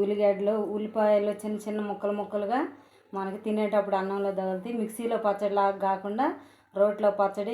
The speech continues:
ఎంతో బాగుండిద్దండి, టేస్ట్గా కూడా ఉండిద్ది. ఈ వీడియో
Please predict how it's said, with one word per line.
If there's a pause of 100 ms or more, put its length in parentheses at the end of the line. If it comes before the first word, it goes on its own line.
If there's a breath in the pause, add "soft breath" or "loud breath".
(120)
ఎంతో (120)
బాగుండిద్దండి, (280)
టేస్ట్గా
కూడా
ఉండిద్ది. (680 loud breath)
ఈ
వీడియో